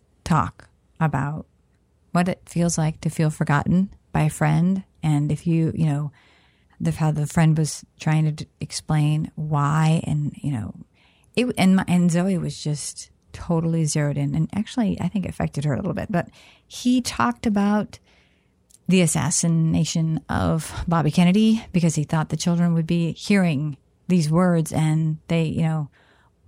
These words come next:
what does the word assassination mean? You know, they talk about that. He talked a lot about during the time period when,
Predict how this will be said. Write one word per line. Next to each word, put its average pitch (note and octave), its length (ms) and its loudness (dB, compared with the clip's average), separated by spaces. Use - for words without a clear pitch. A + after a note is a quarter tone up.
what A3 140 2
does A#3+ 160 0
the G3+ 80 -4
word F#3 120 0
assassination E3+ 800 0
mean? D#3+ 300 0
You F#3 100 2
know, E3+ 140 4
they D#3+ 100 4
talk C#3 240 -2
about - 220 -8
that. D#3 260 -2
He F#3 200 0
talked G3 320 -2
a F3 80 0
lot E3+ 420 0
about E3 680 0
during G3+ 260 6
the G3+ 60 6
time F#3 480 4
period E3+ 540 2
when, E3+ 640 2